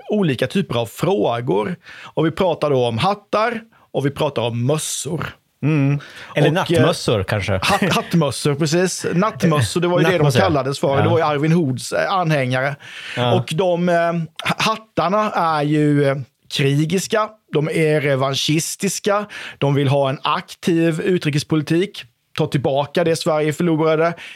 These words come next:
Speaker 1: i frederna efter Stora Nordiska kriget, medan mössorna är mer intresserade av en försiktigare utrikespolitik, gärna mer betoning av handel och såna saker. Och, eh, det här med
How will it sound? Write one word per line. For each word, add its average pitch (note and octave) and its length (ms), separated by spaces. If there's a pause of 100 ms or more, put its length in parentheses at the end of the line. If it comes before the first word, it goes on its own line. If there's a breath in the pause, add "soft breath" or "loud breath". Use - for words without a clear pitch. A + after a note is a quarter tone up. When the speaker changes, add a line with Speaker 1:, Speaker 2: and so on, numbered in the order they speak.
Speaker 1:
i - 80
frederna D#3 440
efter D3+ 260
Stora D#3+ 220
Nordiska D3+ 300
kriget, D3+ 480 (220 loud breath)
medan F3+ 260
mössorna F3 460
är D#3 60
mer D#3 220
intresserade C#3 540
av B2+ 120
en C3+ 120 (160)
försiktigare C#3+ 760
utrikespolitik, B2+ 800
gärna D3+ 220
mer C#3 320 (260 loud breath)
betoning C3+ 420
av A#2+ 120
handel C#3 580
och C3+ 80
såna C3 260
saker. D3+ 540 (460 loud breath)
Och, - 340
eh, F3+ 140 (420)
det F#3+ 120
här F3 140
med D#3+ 280